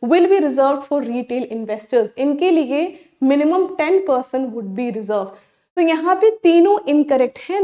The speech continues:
therefore the correct answer would be none। Option E will be the correct answer। Let's move forward, question number four, which says,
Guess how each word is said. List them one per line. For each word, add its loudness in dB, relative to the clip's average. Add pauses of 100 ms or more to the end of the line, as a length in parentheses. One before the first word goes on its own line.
(100)
therefore 2
the -2
correct 2 (100)
answer -6
would -6
be -2
none। 0 (380)
Option 0
E -4
will -6
be -8
the -6
correct -4
answer। -8 (1500)
Let's -4
move 2
forward, 4
question 0
number 2
four, 2
which -4
says, 0